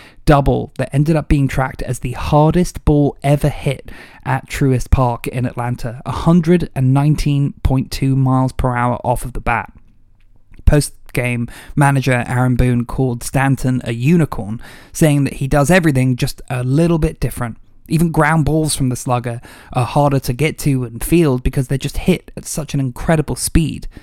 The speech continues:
The Bombers in the dugout enjoy kind of checking out the radar when Stanton is up at bat because he just hits the ball so hard, and they kind of yell out, "Oh, you can hit it harder <laughs> than that," and kind of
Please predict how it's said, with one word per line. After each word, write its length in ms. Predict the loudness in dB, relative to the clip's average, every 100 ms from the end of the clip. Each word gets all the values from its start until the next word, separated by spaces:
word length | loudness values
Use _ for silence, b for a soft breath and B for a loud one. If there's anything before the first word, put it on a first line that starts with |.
| B B B B -2
The 60 | 4
Bombers 400 | 6 6 4 4
in 140 | 4
the 240 | 4 4
dugout 560 | 4 4 4 2 0 -2 -2
enjoy 340 | 0 2 2
kind 160 | 2 0
of 80 |
checking 320 | 2 0 2 0
out 140 | 0
the 80 | 0
radar 440 | 2 2 2 0
when 240 | 0 0 0
Stanton 460 | -2 -2 -2 -4
is 140 | -4 -2
up 160 | -2
at 100 | -2
bat 300 | -2 -2 -4
because 320 | -6 -4 -6 B B B B
he 100 | -2
just 180 | 0 0
hits 180 | -2
the 80 | -2
ball 200 | -2 -2
so 380 | -2 -2 2 2
hard, 420 | 4 2 0 -4
and 160 | -6 -4
they 220 | -6 -8 -10
kind 160 | -8 -6
of 80 | -8 B B B
yell 240 | 0 2 2
out, 160 | 0
"Oh, 220 | 4 6 6
you 160 | 4
can 140 | 4 2
hit 100 | 2
it 60 |
harder 260 | 2 4 4
<laughs> 60 | 4
than 120 | 6
that," 240 | 6 4
and 120 | 0 -4
kind 200 |
of 40 | -2